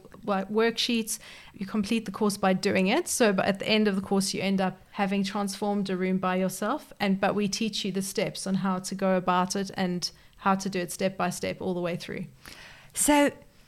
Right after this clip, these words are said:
Speaker 2: online courses is very popular today, but take me a few steps back. Was it overwhelming for you the first time you come up, "I'm gonna do an online course"? How did you learn to do it?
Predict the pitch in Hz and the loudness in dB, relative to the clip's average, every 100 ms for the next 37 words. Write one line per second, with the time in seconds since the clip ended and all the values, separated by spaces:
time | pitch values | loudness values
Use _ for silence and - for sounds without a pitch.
0 | - - 311 349 339 302 - 240 233 226 | -14 0 4 6 6 6 6 6 6 6
1 | 208 165 202 202 202 190 196 214 196 190 | 4 6 6 6 6 4 6 8 6 6
2 | 180 160 135 127 - - - - - 269 | 4 4 4 2 -4 -14 -18 -2 4 4
3 | 262 - 254 294 311 349 311 - 247 254 | 4 2 4 6 4 4 4 4 6 6
4 | - 240 196 156 147 180 185 - - - | 6 4 4 2 4 6 6 2 -8 -18
5 | - - - - - 247 285 - 220 220 | -18 -18 -18 -4 4 6 6 6 6 8
6 | 196 180 175 190 240 233 262 233 254 269 | 8 8 10 10 8 6 6 6 6 6
7 | 226 214 - 226 220 - 220 196 190 196 | 4 4 6 6 6 6 6 8 6 6
8 | 196 190 190 180 196 196 196 190 185 - | 6 6 6 6 8 8 8 8 6 6
9 | 180 196 214 214 214 247 262 196 214 208 | 6 8 6 4 4 4 4 6 6 6
10 | 185 190 170 170 185 214 220 226 196 240 | 8 8 10 8 10 8 6 4 4 6
11 | 262 | 6